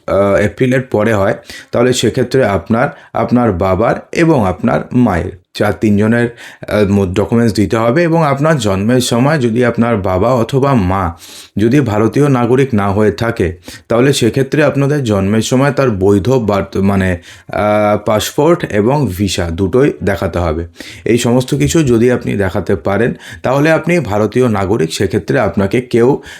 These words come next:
আহ, ভোটার কার্ড থেকে নাম তুলতে বা ভোটার লিস্ট থেকে নাম তুলতে পারবে না। কিন্তু যদি আপনাদের কাছে না থাকে, তাহলে সেক্ষেত্রে তখন আপনি তাহলে কি করবেন? দেখুন,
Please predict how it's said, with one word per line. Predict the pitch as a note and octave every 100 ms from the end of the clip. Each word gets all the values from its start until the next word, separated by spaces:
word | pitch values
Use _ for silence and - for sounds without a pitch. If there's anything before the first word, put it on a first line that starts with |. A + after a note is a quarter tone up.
| -
আহ, | G#2 G#2
ভোটার | G2+ A2 B2+
কার্ড | C3 B2+
থেকে | D#3+ E3
নাম | C3+ F#2 F2+
তুলতে | F#2 E2+
বা | B2 G#2+
ভোটার | F2+ F#2 A2+
লিস্ট | G#2+ G2+ -
থেকে | C3+ D3
নাম | A#2+ F#2 E2+
তুলতে | F#2 E2+
পারবে | E2+ F#2 F2 D#2+
না। | D#2+ D#2+ - - -
কিন্তু | F#2 G#2+
যদি | F2 G2+ G2 C#3
আপনাদের | C#3 C#3 C#3 C#3+
কাছে | D3 - C#3+
না | C3+ C3+
থাকে, | C#3 C#3 C#3+ - - -
তাহলে | A2+ A2+
সেক্ষেত্রে | G#2 G#2+ F#2 A#2 - C3+
তখন | B2+ G2 B2 B2
আপনি | B2 C3
তাহলে | B2+ B2 B2+
কি | B2 B2+
করবেন? | B2 C3 B2 C3+ - - - -
দেখুন, | B2+ A#2